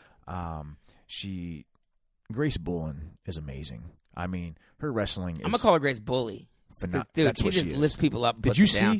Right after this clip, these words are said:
Speaker 1: Did you see
Speaker 2: She,
Speaker 1: that?
Speaker 2: she went straight back on one. She got a double leg and just went straight back
Speaker 1: Did
Speaker 2: on
Speaker 1: you see
Speaker 2: it.
Speaker 1: her lift, lift the chick up and, like,
Speaker 2: Yeah.
Speaker 1: basically do, like, a suplex, <laughs> more or
Speaker 2: Yeah,
Speaker 1: less?
Speaker 2: she went
Speaker 1: Yeah.
Speaker 2: straight back on it.
Speaker 1: Yeah, I mean, she, she is so good, so powerful, so quick. I mean, she dominated her way through that tournament.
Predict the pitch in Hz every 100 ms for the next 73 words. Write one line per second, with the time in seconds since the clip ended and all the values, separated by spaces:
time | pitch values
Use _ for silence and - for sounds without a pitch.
0 | - 123 202 233 247 247 285 226 - 196
1 | 139 170 147 - 127 123 120 156 160 135
2 | 170 156 135 127 127 139 117 - 123 113
3 | 120 123 165 208 220 127 151 196 220 156
4 | 160 185 214 170 202 196 190 175 151 190
5 | 185 202 175 160 175 135 - 196 196 202
6 | - 180 214 180 180 262 202 - - 233
7 | 254 247 254 220 277 320 160 - - -
8 | 110 92 110 117 - 175 185 175 - -
9 | _ _ _ _ _ _ _ - - -
10 | 180 123 - - - 139 147 123 127 131
11 | 120 _ - 147 - 120 120 127 - 127
12 | - 139 123 - 131 127 104 120 127 113
13 | - - _ _ - - 143 107 123 131
14 | 139 123 110 113 104 117 120 98 - 127
15 | 135 104